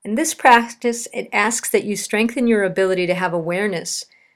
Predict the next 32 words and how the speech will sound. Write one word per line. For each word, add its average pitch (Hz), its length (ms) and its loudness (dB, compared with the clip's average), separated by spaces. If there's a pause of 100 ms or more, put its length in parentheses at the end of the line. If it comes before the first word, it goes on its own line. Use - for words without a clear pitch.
(140)
for - 120 -12
the 214 100 4
ones 262 260 2
that 277 220 2
perhaps 214 420 0
stay 208 300 2
below 233 480 2
the 233 120 -2
surface - 520 -2
more 170 160 -6
often, 170 400 -10 (360)
the 196 140 -4
habits 214 540 2
and 185 100 -4
the 175 60 -4
responses 190 720 0
that, 170 260 -2 (680)
I - 20 -14
mean, 190 140 -4
truly 254 440 4
influence 226 500 2
every 208 280 2
aspect 180 540 0
of 185 80 -6
how 175 220 4
we 170 140 -4
feel 233 360 2
day 180 220 2
to 170 80 -4
day, 180 400 2
and 180 200 -6
yet 175 300 -2